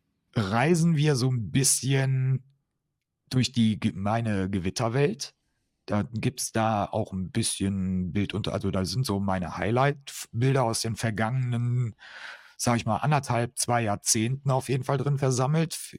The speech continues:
nicht nur U S A-Bilder, auch aus Europa.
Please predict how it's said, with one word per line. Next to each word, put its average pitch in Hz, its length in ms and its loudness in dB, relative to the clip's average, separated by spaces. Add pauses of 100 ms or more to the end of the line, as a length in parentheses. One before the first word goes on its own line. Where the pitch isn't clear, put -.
nicht - 380 0
nur 135 300 2
U 110 120 0
S 82 220 0
A-Bilder, 90 560 -2
auch 104 220 -4
aus - 260 -4
Europa. 107 640 -2